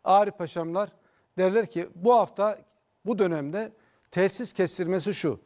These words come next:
duyum şu. Bu hafta eğer teröre katılım sayısı varsa o." Her türlü detay anlatılır. Sonra bu işin değerlendirmesi, yorumu,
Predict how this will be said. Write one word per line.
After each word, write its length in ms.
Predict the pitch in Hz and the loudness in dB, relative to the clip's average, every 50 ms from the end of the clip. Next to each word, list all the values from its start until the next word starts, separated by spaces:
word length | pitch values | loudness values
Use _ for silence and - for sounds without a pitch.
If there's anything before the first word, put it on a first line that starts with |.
| _ _ _ _ - | _ _ _ _ 2
duyum 360 | 202 214 202 202 208 202 175 143 | 4 4 4 4 2 0 -6 -10
şu. 300 | - - 190 160 113 92 - _ _ _ _ _ _ _ _ - | -2 0 2 2 2 0 -6 _ _ _ _ _ _ _ _ 2
Bu 100 | 165 196 | 4 6
hafta 240 | 220 214 180 - 202 | 6 6 4 0 -2
eğer 240 | 196 196 202 208 160 - _ - | -2 0 0 -2 -4 -6 _ -4
teröre 280 | - 180 190 202 208 196 | 0 2 2 2 2 0
katılım 400 | - 175 170 - 185 185 180 160 | -2 -4 -4 -2 -2 -2 -2 0
sayısı 380 | - 180 180 175 139 - 180 | 0 0 0 2 0 0 2
varsa 460 | 190 190 185 - - 175 185 190 190 - _ _ _ _ _ _ - | 2 4 2 2 0 -2 -2 -2 -4 -8 _ _ _ _ _ _ 2
o." 260 | 185 180 175 - - _ _ _ _ _ _ _ _ _ _ _ _ _ _ _ _ _ _ _ _ _ _ _ _ | 4 4 4 2 0 _ _ _ _ _ _ _ _ _ _ _ _ _ _ _ _ _ _ _ _ _ _ _ _
Her 280 | - 277 349 349 311 247 151 - _ - | 0 2 2 2 0 -2 -6 -14 _ -8
türlü 300 | - 233 220 214 208 175 | -4 -2 -2 0 2 2
detay 280 | 202 208 - 208 190 | 2 4 4 4 4
anlatılır. 500 | 185 202 226 240 214 - 214 233 262 262 | 4 4 2 0 -2 -2 -4 -6 -8 -8
Sonra 480 | - - 240 240 233 233 247 240 196 - - - 190 185 | -6 -2 0 0 2 0 0 -4 -6 -8 -12 -14 -14 -10
bu 200 | 175 175 214 208 | -6 -2 -2 -2
işin 260 | 165 - 226 220 170 | -2 -2 -4 -2 0
değerlendirmesi, 800 | 170 170 180 190 190 196 190 190 180 185 190 185 175 - - 214 | 2 4 4 4 4 0 -2 -4 -4 -4 -4 -4 -6 -6 -6 -4
yorumu, 600 | 175 160 175 185 185 175 165 190 226 247 240 | -2 2 2 4 4 4 2 0 -2 -4 -4